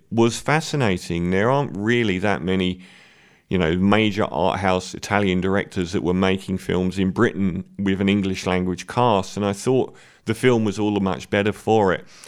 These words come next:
You'd have Nicolas Roeg afterwards make a film called Performance, um, which was, uh, a, a stunning film, on the surface a gangster film, but again,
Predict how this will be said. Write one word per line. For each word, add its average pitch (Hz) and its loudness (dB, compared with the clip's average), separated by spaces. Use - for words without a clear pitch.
You'd 110 2
have 139 0
Nicolas 113 -4
Roeg 98 2
afterwards 92 -2
make 90 -2
a 90 -12
film 95 -2
called 90 -4
Performance, 110 0
um, 92 4
which 95 0
was, 92 0
uh, 87 2
a, 98 2
a 95 0
stunning 107 0
film, 92 0
on 98 0
the 98 0
surface 104 -2
a 90 -6
gangster 101 -4
film, 90 0
but 87 0
again, 107 0